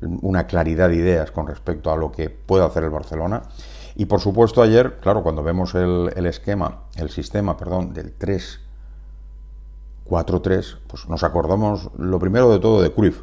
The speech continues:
porque le encantaba ese sistema. Pero aparte de eso, dices, "¿pero dónde va a poner al Lenglet? Pero si te entran en contragolpe habrá que meter un defensa más. Estás arriesgando un poco".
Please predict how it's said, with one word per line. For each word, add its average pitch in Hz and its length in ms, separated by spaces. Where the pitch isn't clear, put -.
porque 78 220
le 76 80
encantaba 76 440
ese 80 140
sistema. 76 380
Pero 80 140
aparte 98 320
de 104 100
eso, - 220
dices, - 320
"¿pero 71 200
dónde 85 240
va 82 80
a 78 80
poner 78 260
al 76 100
Lenglet? 76 440
Pero 76 380
si 82 100
te 78 160
entran 92 640
en 90 120
contragolpe 90 720
habrá 87 280
que 92 100
meter 87 280
un 87 100
defensa 80 440
más. 104 280
Estás - 580
arriesgando 90 680
un 80 160
poco". 92 440